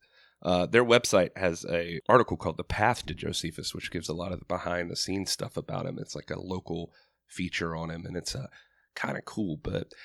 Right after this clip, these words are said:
anyway, so here we are. There's Josephus. You, you, you kinda dig that loony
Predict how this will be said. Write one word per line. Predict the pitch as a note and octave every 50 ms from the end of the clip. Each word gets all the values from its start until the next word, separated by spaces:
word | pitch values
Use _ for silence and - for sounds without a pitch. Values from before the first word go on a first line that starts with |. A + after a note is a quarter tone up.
| - -
anyway, | G#3 A#3+ G3+ D#3 F3+
so | F#3+ - F3+ F3 E3+ D#3 C#3 - - - _ -
here | D#3 F3+
we | F#3+ G3
are. | G3 F3 C#3+ G#2 F#2+
There's | G#2+ G#2+ A2 -
Josephus. | - C3 B2 A#2+ - - C3+ D#3 - G2+ E2 - - - - - _ _
You, | - G2+ G2
you, | F#2+ E2+ - F#2 F#2+ F#2 E2 - - -
you | - D2 -
kinda | - - A2 F#2+ F2+
dig | F#2 G#2 G2 F#2+ G2
that | G2 F#2+ D2
loony | F2+ G2 F#2+ G2 G2+ F#2+ F#2+ F#2+ -